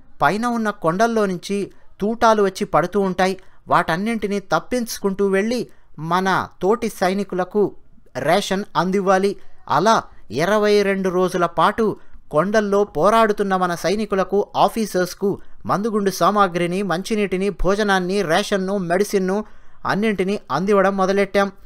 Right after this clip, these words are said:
ఇరవై రెండు రోజుల తర్వాత చూస్తే ఆ పదిహేను మందిలో కేవలం ముగ్గురం మాత్రమే మిగిలి ఉన్నాం. పన్నెండు మంది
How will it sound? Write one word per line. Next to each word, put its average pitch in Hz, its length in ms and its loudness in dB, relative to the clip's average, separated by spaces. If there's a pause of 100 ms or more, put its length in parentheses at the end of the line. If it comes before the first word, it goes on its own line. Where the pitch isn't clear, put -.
(240)
ఇరవై 185 300 4
రెండు 180 200 2
రోజుల 180 300 0
తర్వాత 196 420 0
చూస్తే 185 440 -2 (440)
ఆ 127 80 4 (120)
పదిహేను 214 380 0
మందిలో 190 340 0 (460)
కేవలం 185 440 2 (300)
ముగ్గురం 190 520 2
మాత్రమే 190 480 2
మిగిలి 196 360 2 (100)
ఉన్నాం. 190 220 0 (380)
పన్నెండు 208 360 2
మంది 196 360 0